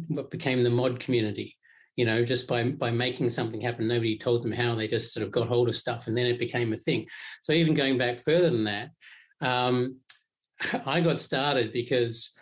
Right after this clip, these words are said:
I was always into games, board games and so on. I did a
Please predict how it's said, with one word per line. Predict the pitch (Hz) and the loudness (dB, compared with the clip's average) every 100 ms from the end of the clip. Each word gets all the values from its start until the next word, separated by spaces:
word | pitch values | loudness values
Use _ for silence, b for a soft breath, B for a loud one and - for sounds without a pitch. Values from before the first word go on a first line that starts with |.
| b b - | b b -2
I | 139 | 0
was | 139 | 4
always | 143 131 135 | 4 4 4
into | 131 120 | 2 2
games, | 123 120 127 127 123 | 2 2 2 0 -2
board | - 127 123 | -2 -2 0
games | 123 123 123 | 0 0 0
and | 117 | 0
so | 123 | 0
on. | 117 117 | 2 2
I | |
did | 110 120 | 2 0
a | 117 110 | 0 -2